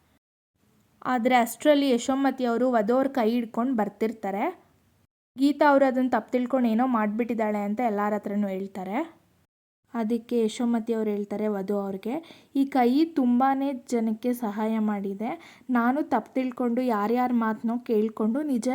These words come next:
ಏನಂತ ತಿಳಿದೆ, ನೀ ಮುಂದೆ ಎಲ್ಲ ಬಂದು ಕೇವಲವಾಗಿ ಮಾತಾಡ್ಬಿಟ್ಟೆ, ಅದಕ್ಕೇನೆ ನಾನು ಎಲ್ಲರಿಂದನೂ ಕ್ಷಮೆ ಕೇಳ್ತೀನಿ,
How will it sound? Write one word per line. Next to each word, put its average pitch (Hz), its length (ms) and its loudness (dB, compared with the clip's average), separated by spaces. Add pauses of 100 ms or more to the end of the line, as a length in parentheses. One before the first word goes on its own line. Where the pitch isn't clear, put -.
ಏನಂತ 233 420 0
ತಿಳಿದೆ, 214 520 -2 (440)
ನೀ 262 160 0
ಮುಂದೆ 254 300 2
ಎಲ್ಲ 254 240 0
ಬಂದು 220 540 0
ಕೇವಲವಾಗಿ 233 520 2
ಮಾತಾಡ್ಬಿಟ್ಟೆ, 202 880 -4 (400)
ಅದಕ್ಕೇನೆ 247 500 -2
ನಾನು 247 260 2
ಎಲ್ಲರಿಂದನೂ 220 680 2
ಕ್ಷಮೆ 208 400 -2
ಕೇಳ್ತೀನಿ, 208 580 -4